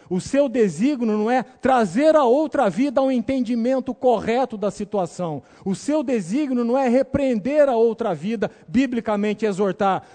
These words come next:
O seu desígnio é despejar a sua ira na outra vida. Já lhe dou a palavra.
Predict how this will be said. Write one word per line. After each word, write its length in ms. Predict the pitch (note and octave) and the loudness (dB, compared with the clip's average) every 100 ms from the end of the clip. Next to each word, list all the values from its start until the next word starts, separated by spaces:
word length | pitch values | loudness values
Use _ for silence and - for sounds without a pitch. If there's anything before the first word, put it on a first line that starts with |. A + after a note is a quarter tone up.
| - | -8
O 80 | F#3 | -8
seu 260 | - C#4+ | -2 -2
desígnio 440 | B3+ A3 F#3 C4 B3+ | 0 -2 0 0 0
é 80 | |
despejar 840 | G#3 C#4+ C#4 - C#4+ B3+ F#3 A#3+ B3+ | 0 0 0 0 2 4 2 -2 -2
a 60 | |
sua 460 | A3+ - D#4 D#4+ C#4+ | -4 -6 -4 -2 0
ira 420 | B3 D#4 E4 C#4 | 0 2 2 0
na 160 | A3 G#3 | -2 0
outra 360 | G3 G3 G3 | 0 0 -2
vida. 380 | E3 E3 D3 B2+ - _ | -6 -6 -8 -12 -16 _
Já 140 | C#3+ | -10
lhe 100 | E3+ | -8
dou 140 | E3+ F3 | -6 -10
a 40 | |
palavra. 460 | E3 D#3+ C3+ B2 | -8 -10 -10 -12